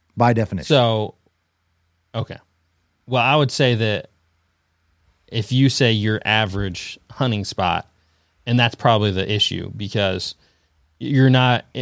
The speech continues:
Speaker 2: the places I've hunted with you, it's not like you're setting up in a, um, like, if I'm looking on the map or I'm, if, like, let's say I wanted to go target wood ducks,
Speaker 1: Mm-hmm.
Speaker 2: right? Or if I wanted to target, like, a mixed bag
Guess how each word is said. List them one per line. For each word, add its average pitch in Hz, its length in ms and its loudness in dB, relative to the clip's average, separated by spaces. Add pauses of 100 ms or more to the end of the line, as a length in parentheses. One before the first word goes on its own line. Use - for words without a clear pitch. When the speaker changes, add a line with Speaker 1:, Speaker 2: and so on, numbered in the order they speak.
Speaker 2:
the 131 160 0
places 143 320 2
I've 135 180 4
hunted 143 240 -2
with 127 180 -4
you, 131 140 0
it's 117 180 -2
not 120 160 -2
like 104 160 -6
you're 110 100 -4
setting 107 280 -4
up 101 160 -4
in 101 80 -4
a, 92 260 -4 (120)
um, 90 420 -2 (800)
like, 110 140 2
if 110 100 2
I'm 123 120 4
looking 120 220 2
on 104 120 0
the 98 60 -2
map 95 360 -2
or 98 60 -4
I'm, 98 200 -8
if, 117 160 -10
like, 92 200 -6
let's 120 180 0
say 117 120 0
I 98 60 0
wanted 98 380 -4
to 92 60 -12
go 85 200 -6
target 90 440 -4
wood 87 200 -4
ducks, - 420 -8 (400)
Speaker 1:
Mm-hmm. 92 180 4
Speaker 2:
right? 104 280 2 (340)
Or 156 160 4
if 143 100 2
I - 20 6
wanted 131 300 4
to - 40 -12
target, 120 260 2
like, 104 120 0
a 104 40 0
mixed 107 260 -2
bag 90 340 0